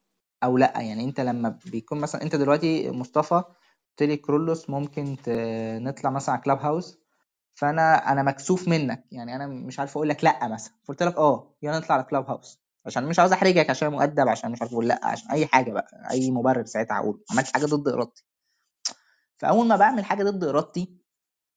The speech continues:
أنا بقى فقدت قدرتي إن أنا أعيش الحاضر، أبتدي بقى أعيش في الماضي بقى،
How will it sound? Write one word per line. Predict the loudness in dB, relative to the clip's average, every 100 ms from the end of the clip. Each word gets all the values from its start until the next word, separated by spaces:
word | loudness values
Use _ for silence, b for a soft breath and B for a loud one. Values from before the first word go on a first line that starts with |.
| _ _
أنا | -6 0
بقى | 2 6 6 4 -2 _ _ -8
فقدت | 0 0 0 -6 _ -20 -20 _ _ _ _ _ _
قدرتي | -2 4 4 4 -2 -2
إن | 0
أنا | 2
أعيش | 0 -2
الحاضر، | -2 0 0 -2 -10 -18 _ _ _ -10
أبتدي | 0 4
بقى | 6
أعيش | 6 4
في | 0
الماضي | 2 6 6 4
بقى، | -2